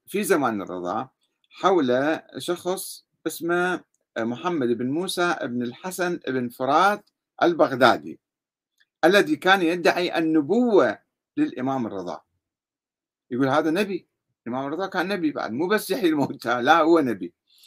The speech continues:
والبابية عنه، يدعي أنه هو باب الإمام الرضا، والإمام الرضا بخراسان، هو قاعد ببغداد هذا،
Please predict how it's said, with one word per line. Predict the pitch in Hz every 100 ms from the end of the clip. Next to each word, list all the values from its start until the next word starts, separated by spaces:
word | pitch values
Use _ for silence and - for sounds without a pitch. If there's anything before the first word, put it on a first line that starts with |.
| _ _ _ -
والبابية | 139 196 - 196 170 185 175 247 247 240
عنه، | 180 196 180 123 90 _ _ _ _ _ _ _ -
يدعي | 160 196 190 -
أنه | 175 170
هو | 208 208 214 226
باب | 151 175 202
الإمام | 208 170 170 160
الرضا، | 117 110 101
والإمام | 127 185 208
الرضا | 208 202
بخراسان، | 202 226 226 - 190 190
هو | 190 151
قاعد | 170 151
ببغداد | 147 156 135 120
هذا، | 110 101 107